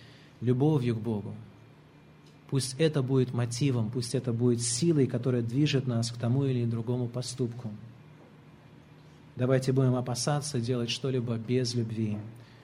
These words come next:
к Господу. Всё, что вам нужно,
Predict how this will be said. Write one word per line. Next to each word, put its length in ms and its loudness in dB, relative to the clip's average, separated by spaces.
к 60 -10
Господу. 540 -2
Всё, 240 2
что 180 -2
вам 220 4
нужно, 420 2